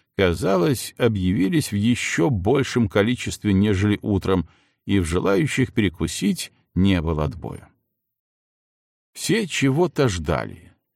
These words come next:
и Айдар-бек прекрасно знал чего, вернее, кого.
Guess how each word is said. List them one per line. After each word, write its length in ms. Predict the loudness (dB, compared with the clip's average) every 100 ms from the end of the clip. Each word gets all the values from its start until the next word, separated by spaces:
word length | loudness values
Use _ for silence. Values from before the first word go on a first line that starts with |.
| _ _
и 60 | 4
Айдар-бек 920 | 4 4 4 2 0 -2 -2 -2 -8 -6
прекрасно 800 | -2 -2 -2 -2 -2 0 0 2
знал 400 | 2 4 2 0
чего, 560 | -4 -6 0 0 -2 _ _ _ _
вернее, 580 | -4 -2 2 2 4 2
кого. 480 | 0 -2 -2 -6